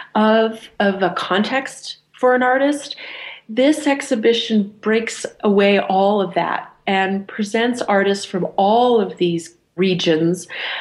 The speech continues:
um, and, and perspectives, but presents them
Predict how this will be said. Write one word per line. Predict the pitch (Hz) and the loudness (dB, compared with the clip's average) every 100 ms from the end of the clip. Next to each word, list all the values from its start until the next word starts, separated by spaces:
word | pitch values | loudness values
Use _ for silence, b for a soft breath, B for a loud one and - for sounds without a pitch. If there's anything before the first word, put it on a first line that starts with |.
| B | B
um, | 190 175 170 175 165 190 | 0 2 4 4 2 0
and, | 175 170 165 | 0 0 0
and | 175 170 | -2 -2
perspectives, | 180 175 170 160 - 165 156 - B B - | -6 -4 -2 -2 -2 -2 -2 -8 B B -4
but | 214 - - | -2 -2 0
presents | 220 220 240 247 | 2 2 0 -2
them | 254 | -2